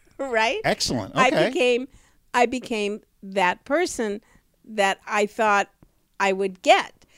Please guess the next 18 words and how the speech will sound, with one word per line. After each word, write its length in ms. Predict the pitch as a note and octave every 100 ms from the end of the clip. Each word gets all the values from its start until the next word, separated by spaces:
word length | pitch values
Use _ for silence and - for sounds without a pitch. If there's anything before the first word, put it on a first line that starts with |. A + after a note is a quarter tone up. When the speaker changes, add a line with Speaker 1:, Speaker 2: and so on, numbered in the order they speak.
| - -
Speaker 1:
Like, 140 | B3+ B3
we 160 | C4
all 320 | - C4+ D4+
think 320 | D4 C4+ B3+ B3+
success 640 | - A#3 - C#4+ C#4+ -
is 140 | A3
outside 640 | B3 A#3 A#3 - - B3+ F#4
of 140 | C#4+
ourselves 500 | G#3 F3+ - F3+ E3+
somewhere. 640 | - F3+ F3 D#3+ D3+ - - _ _ - -
It 240 | C#4+ C#4
can 160 | D#4 C#4
happen 460 | B3+ C#4 F4+ B3
to 160 | G3+ B3
you 180 | A#3 A3
today. 800 | - F#3 - A3 C#4 B3+ - - _ - _
It's 300 | A#3 A3+ -
like 260 | A3+ A3